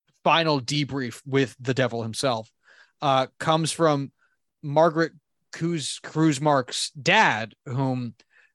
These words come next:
Harry runs into at what looked like an illegal ra-, horse racetrack thing, um, who essentially reveals to him what happened,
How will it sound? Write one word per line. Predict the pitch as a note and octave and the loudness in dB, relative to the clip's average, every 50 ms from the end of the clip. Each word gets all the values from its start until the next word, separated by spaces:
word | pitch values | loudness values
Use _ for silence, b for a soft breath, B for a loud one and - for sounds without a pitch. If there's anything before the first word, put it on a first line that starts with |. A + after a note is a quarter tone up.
| _ _ | _ _
Harry | - A#2 D3 D3 D3 D3 | -6 -2 0 2 2 2
runs | C3+ C#3 C#3 C3+ B2+ B2 | 0 0 -2 -2 -4 -8
into | C#3 C#3 A#2+ - C3 B2+ B2+ C3+ C#3 B2+ | -10 -10 -8 -6 -6 -4 -4 -4 -4 -2
at | C#3 C3 C3 - _ - | -2 -2 -2 -4 _ -4
what | D#3 C#3 C#3 C#3 | -2 -2 0 0
looked | D3+ - D3 | 0 2 2
like | D3+ C3+ A2+ | 2 4 2
an | A#2+ B2 - _ _ _ _ _ - | 2 -2 -4 _ _ _ _ _ -8
illegal | B2 B2+ B2 B2 C3 C3+ C#3+ C3+ C3 B2+ B2 G#2 _ _ _ _ _ _ _ _ _ _ - | -8 -6 -4 -2 0 2 2 2 2 0 -2 -6 _ _ _ _ _ _ _ _ _ _ -18
ra-, | - - _ - - | -18 -18 _ -12 -10
horse | - - B2+ C#3+ D#3 - - - - | -6 -4 -2 -2 -2 -2 -4 -4 -2
racetrack | C#3+ D3 E3 F3+ - - - - G3 G3 G#3 - - | -2 -2 0 0 -2 -4 -2 0 2 2 2 0 -2
thing, | - - G#3 G#3 A3 B3 B3 - _ _ _ _ _ _ _ _ _ _ - | -4 -2 -2 -2 -2 -4 -8 -12 _ _ _ _ _ _ _ _ _ _ -2
um, | C3+ C3 B2 B2 - _ _ - | -2 0 -2 -2 -6 _ _ -4
who | C#3+ E3 | 0 2
essentially | G3 F#3+ - A#3 C4 - - G#3 | 2 4 4 4 2 2 2 2
reveals | F3 D#3+ D3 D#3+ F#3+ G#3 G3 | 2 2 4 6 4 4 4
to | - E3 | 4 4
him | C#3+ C#3+ B2+ B2+ B2+ - - | 4 4 2 0 -4 -10 -6
what | C#3+ D3 C#3 C3+ | -2 -2 0 4
happened, | F#3 G#3+ G#3+ F3 C#3 B2+ A#2 A2 G#2 | 4 4 4 4 2 -2 -4 -6 -10